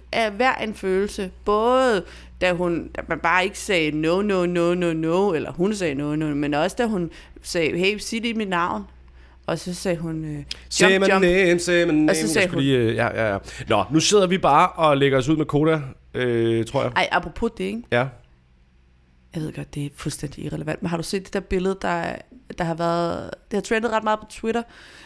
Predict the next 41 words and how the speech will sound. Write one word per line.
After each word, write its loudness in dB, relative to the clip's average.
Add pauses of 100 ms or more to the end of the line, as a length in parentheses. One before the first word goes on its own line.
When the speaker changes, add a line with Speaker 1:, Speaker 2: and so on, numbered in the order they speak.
(140)
Speaker 1:
af, 2 (2000)
ja, 0
jeg 0
tror, 0
han 2
hedder 2 (100)
Ed -2
Sheeran. 0 (680)
Ham -2
der 2
Speaker 2:
Ja, 0
ham 0
den 2
Speaker 1:
guitar-, 2 (140)
Speaker 2:
rødhårede, -2
Speaker 1:
ja. 4
Speaker 2:
der -6
var -2
med -2
i -4
Game -4
of -8
Thrones. -8 (100)
<laughs> -2
Speaker 1:
Ja, 8 (340)
lige 4
præcis. 2
Ham 4
med 0
Game 2
of -6
Thrones. -4
Speaker 2:
Ja. -4 (200)
Speaker 1:
Og, 4
øh, 2
og -2
så, 2
og -2
så -2 (100)
Queen -2
Bee. -4